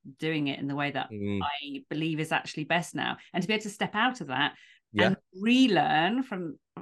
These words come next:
Speaker 1: potentially from scratch, or just to say, "These are things I'm not so great at," that takes a huge amount of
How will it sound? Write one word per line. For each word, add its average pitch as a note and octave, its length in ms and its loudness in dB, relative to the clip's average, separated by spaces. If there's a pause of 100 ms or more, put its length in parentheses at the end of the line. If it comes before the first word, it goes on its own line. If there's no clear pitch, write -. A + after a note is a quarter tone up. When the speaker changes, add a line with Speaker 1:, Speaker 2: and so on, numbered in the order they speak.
(140)
Speaker 1:
potentially - 380 -4
from D#3+ 120 -4
scratch, - 460 -4
or D#3 80 -4
just F3+ 220 -8
to E3 140 -2
say, E3 260 -2
"These G3 220 -4
are F3 60 -6
things E3+ 180 -6
I'm D#3+ 60 -4
not - 140 -4
so D#3+ 80 -8
great F3+ 300 -2
at," - 160 -6 (280)
that E4 100 -6
takes F3 180 -4
a - 20 -8
huge C#4 340 -6
amount D3 200 -6
of - 160 -10